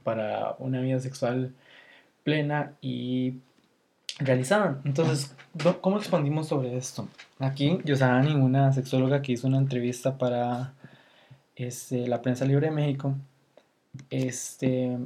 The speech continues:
denota como que hay dos tipos de fantasías, reales e irreales. Estas, las reales, se concretan porque son nada más como un escenario, una escena que la persona puede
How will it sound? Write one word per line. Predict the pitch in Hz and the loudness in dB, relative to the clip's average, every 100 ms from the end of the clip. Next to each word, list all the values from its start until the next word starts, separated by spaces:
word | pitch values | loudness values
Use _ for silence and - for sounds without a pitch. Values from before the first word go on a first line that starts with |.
| - _ - - | -12 _ -18 -4
denota | 139 139 143 170 | 2 2 2 0
como | 170 151 139 | 0 -4 0
que | |
hay | 131 | 0
dos | 135 | 0
tipos | 147 139 143 | -4 -2 0
de | 139 | 2
fantasías, | 131 127 117 120 110 | 0 -2 -4 -4 -2
reales | 120 120 151 147 | 0 0 2 0
e | |
irreales. | 131 117 107 107 - - | 0 0 -2 -4 -8 -8
Estas, | 120 - 165 160 147 | -8 -2 0 0 0
las | 127 123 | -2 0
reales, | 120 131 160 | 0 0 0
se | - 139 | -4 -4
concretan | 127 127 127 147 147 | -4 -4 -4 -4 -2
porque | 139 135 | -4 -2
son | 127 127 | -2 0
nada | 131 139 | 0 2
más | 139 139 | 2 0
como | 139 135 | 0 2
un | |
escenario, | 135 131 127 131 131 | 0 0 0 2 2
una | 120 131 | 0 -2
escena | 131 135 135 | 0 0 0
que | 135 | -2
la | 120 | -6
persona | - 113 120 117 117 | -6 -8 -6 -8 -6
puede | - 135 131 135 | 0 2 4 2